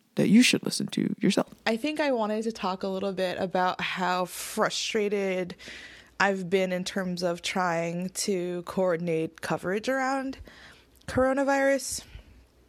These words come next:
Speaker 2: mainly because it's like, I've been reading a lot of comments online about how the media had been overhyping it or that all we do is spread panic. And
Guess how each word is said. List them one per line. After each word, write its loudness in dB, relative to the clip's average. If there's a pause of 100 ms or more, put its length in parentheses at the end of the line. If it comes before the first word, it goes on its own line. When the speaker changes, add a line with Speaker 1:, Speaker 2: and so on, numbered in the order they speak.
(420)
Speaker 2:
mainly 2
because 2
it's 2
like, 2 (300)
I've 2
been 2
reading 0
a 2
lot 6
of -2
comments 0
online 2
about 2 (400)
how 2
the -2
media 2
had -2
been 0
overhyping 0
it 0
or 2
that 0 (380)
all 6
we 0
do 0
is -2
spread -2
panic. -4 (300)
And -2